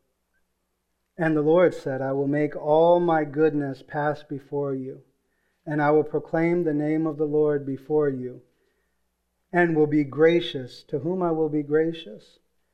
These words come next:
and will show mercy on whom I will show mercy." Moses said, "Lord, I beg you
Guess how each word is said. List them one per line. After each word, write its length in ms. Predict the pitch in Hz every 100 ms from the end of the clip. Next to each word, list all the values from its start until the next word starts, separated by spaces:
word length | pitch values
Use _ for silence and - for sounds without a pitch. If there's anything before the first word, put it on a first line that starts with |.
| _ -
and 180 | 156 156
will 80 |
show 260 | 143 165 160
mercy 680 | 156 156 156 - 135 127 - _ _ _ _ _ _
on 220 | 156 151 135
whom 520 | 156 156 135 131 131 _ _ _ _ _ _ _ _
I 100 | 147
will 160 | 135 131
show 220 | - 135
mercy." 540 | 131 139 139 - 165 _ _ _ _ _ _ _ _ _ _ _ 165
Moses 340 | 165 156 143
said, 380 | - 160 151 147
"Lord, 500 | 165 175 156 139 131 - _ _ _ _ _ _
I 40 | 143
beg 380 | 139 175 151
you 300 | 151 143 139